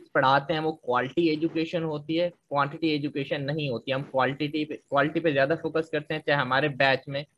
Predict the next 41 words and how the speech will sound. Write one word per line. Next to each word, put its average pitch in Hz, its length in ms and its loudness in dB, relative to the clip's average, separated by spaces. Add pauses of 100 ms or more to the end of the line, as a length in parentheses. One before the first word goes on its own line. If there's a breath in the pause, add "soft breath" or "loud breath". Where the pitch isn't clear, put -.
(680)
पन्द्रह 156 280 4
बच्चे 165 300 0
हों, 170 220 0
दस 147 220 -2
बच्चे 160 260 -2
हों, 165 160 -2
हम 151 140 -4
उन्हीं 175 340 -2
को 175 280 2
individual 165 580 4
attention 156 460 -4
देते 151 220 -4
हैं 160 80 0
और - 200 -4
कोशिश 156 300 -6
करते 151 280 0
हैं 151 80 0
वहीं 156 280 0
qualify 156 500 0
करें 160 220 -2
और 139 140 0
आगे 127 260 0
जाएं। 110 200 -6 (2250)
और 147 80 2 (460)
ट्वेंटी 165 340 0
थ्री 196 220 -2
का 185 140 4
batch 139 260 4
नहीं 135 200 -4
होगा, 180 140 0
जो 180 100 -6
सीएसएस 170 460 -2
ट्वेंटी 147 280 -2
फ़ोर 185 380 2
है 160 160 4
उसका 165 380 0
batch 139 240 4
हम 131 160 -2
लाजिम 131 400 0
launch 131 260 -6
करेंगे 143 400 -6